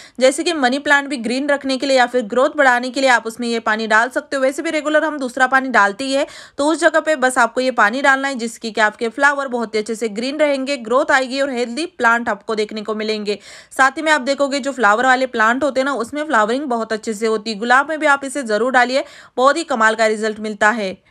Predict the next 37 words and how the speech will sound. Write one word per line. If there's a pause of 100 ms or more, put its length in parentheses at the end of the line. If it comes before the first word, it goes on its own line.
डेली
तो
डालने
की
जरूरत
नहीं
है,
बस
हफ्ते
में
एक
बार
भी
डालोगे
ना
तो
भी
आप
देखोगे
बहुत
अच्छा
कमाल
का
रिजल्ट
मिलता
है।
और
ट्रिक
पसंद
आई
हो
तो
ज्यादा
से
ज्यादा
शेयर
कीजिए।